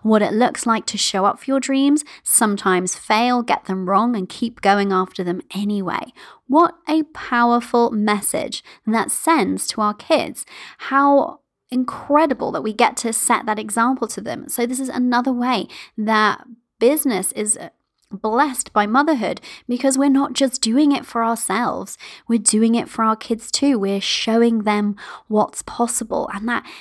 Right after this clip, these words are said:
gives us that extra spark, that extra fire in the belly to make it work and say, "Look, darling, look what mommy's done." <laughs> And so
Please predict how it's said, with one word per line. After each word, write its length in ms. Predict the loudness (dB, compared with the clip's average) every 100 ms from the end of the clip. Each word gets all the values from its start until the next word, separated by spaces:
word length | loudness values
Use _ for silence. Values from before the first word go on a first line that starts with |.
| -4
gives 220 | -2 0
us 120 | -2 -2
that 200 | -4 -2
extra 420 | -2 -2 -4 -2
spark, 520 | 0 0 4 4 2 -2
that 180 | -8 -2
extra 440 | -2 -2 -4 -4 -2
fire 400 | 0 2 2 0
in 160 | -2
the 60 | -2
belly 640 | 2 4 4 0 -2 -4 -8 -18 -8
to 120 | -2
make 340 | 0 2 0 -2
it 120 | 0
work 420 | 4 4 2 -4
and 160 | -8 -6
say, 260 | -6 -4
"Look, 400 | 0 0 -2 -4 2
darling, 420 | 2 2 -2 -2
look 240 | -4 -4
what 140 | -4 0
mommy's 380 | 2 4 2
done." 380 | 4 4 4 4 0 -2 2
<laughs> 100 | 2 4 -2 -2 -4 -2 -2 -2
And 180 | -4 -2
so 320 | -2 -2